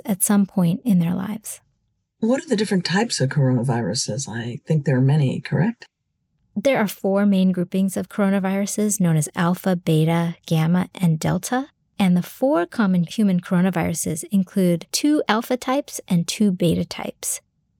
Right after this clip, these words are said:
Speaker 1: They are sometimes referred to as the common cold or endemic or seasonal coronaviruses. And the names of the four types are O C forty-three, H K U one, N L sixty-three, and two twenty-nine E.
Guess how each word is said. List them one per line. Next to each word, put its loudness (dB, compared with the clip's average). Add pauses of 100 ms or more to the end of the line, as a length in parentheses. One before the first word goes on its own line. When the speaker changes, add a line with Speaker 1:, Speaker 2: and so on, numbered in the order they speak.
(320)
Speaker 1:
They 0
are 0
sometimes 0
referred -2
to 0
as -4
the -10
common -4
cold 0
or -4
endemic 0
or -4
seasonal 2
coronaviruses. -4 (320)
And 4
the 4
names 2
of 0
the -2
four -4
types -6
are 0
O 4
C 0
forty-three, 0
H -2
K -4
U 2
one, 0 (100)
N 4
L 2
sixty-three, -2
and 4
two 0
twenty-nine 2
E. 0